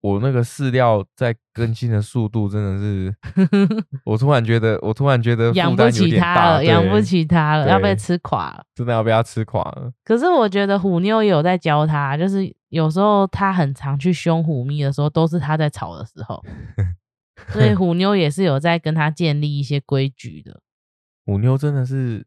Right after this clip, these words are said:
Speaker 1: 真的是一个很好的妈妈跟老师欸。
Speaker 2: 嗯。
Speaker 1: 对啊，虎皮就是个性拘，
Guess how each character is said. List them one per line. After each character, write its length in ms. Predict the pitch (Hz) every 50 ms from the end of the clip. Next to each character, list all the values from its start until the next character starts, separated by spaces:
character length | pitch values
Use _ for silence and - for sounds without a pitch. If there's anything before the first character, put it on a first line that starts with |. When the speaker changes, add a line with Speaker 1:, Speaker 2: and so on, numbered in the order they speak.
| _
Speaker 1:
真 140 | - 131 135
的 80 | 131 127
是 140 | 127 131 131
一 60 | 127
个 280 | 120 117 107 101 98 101 -
很 140 | 110 107 120
好 180 | 127 110 92
的 260 | 87 90 87 87 85 82 -
妈 240 | 101 107 107 107 107
妈 180 | 104 104 104
跟 160 | 104 104 104
老 160 | 104 98 80 -
师 360 | - - - - - 90 85 85
欸。 140 | 87 - - - _ _ -
Speaker 2:
嗯。 340 | 170 165 156 139 - - 120 - _ _ _
Speaker 1:
对 180 | - 107 101 92
啊， 320 | 90 87 85 87 90 104 110 _ _ _ _ _
虎 140 | - 117
皮 140 | 117 123 123
就 100 | 139 175
是 120 | 180 180 175
个 180 | - 170 147
性 240 | 131 - 143 131 120
拘， 260 | - - 110 107 101